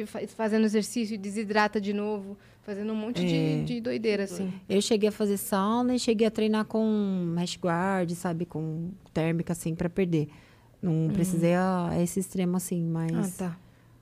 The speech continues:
Speaker 2: mas já, também já é difícil, assim, você ficar, né, perdendo, assim.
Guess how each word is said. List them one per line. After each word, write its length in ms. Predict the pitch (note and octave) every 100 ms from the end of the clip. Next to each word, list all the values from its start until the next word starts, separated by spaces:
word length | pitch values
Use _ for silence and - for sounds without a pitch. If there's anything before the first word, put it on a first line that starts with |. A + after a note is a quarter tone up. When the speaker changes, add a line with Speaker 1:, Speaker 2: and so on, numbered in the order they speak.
| -
Speaker 2:
mas 380 | E3 E3 E3 E3
já, 100 | E3+
também 400 | - F#3 E3 F3
já 140 | F#3+
é 80 | G3
difícil, 420 | G#3 G#3+ A3+ G#3
assim, 240 | G#3 - F#3
você 300 | F3+ - F#3+
ficar, 340 | - - F3+
né, 360 | F3 F3 F3 E3+ F#3+ - - - - - - -
perdendo, 380 | E3+ D#3 E3 E3+
assim. 240 | E3+ -